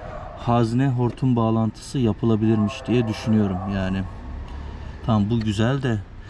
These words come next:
ve hareket olmadığı sürece yağlama yapmıyor. Sonra da buradan,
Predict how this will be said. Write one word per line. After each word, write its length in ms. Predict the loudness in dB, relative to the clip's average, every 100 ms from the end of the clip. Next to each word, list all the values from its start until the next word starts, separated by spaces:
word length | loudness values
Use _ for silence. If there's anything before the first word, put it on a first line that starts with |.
| -14 -2
ve 60 | 0
hareket 400 | 2 0 0 2
olmadığı 340 | 2 0 -2
sürece 340 | 0 0 0 -2 -4 -2
yağlama 440 | 2 2 2 2
yapmıyor. 400 | 0 -2 -2 -2 -4 -8 -10 -10 0 0 2
Sonra 200 | 2 2
da 140 | 2
buradan, 320 | 2 2 0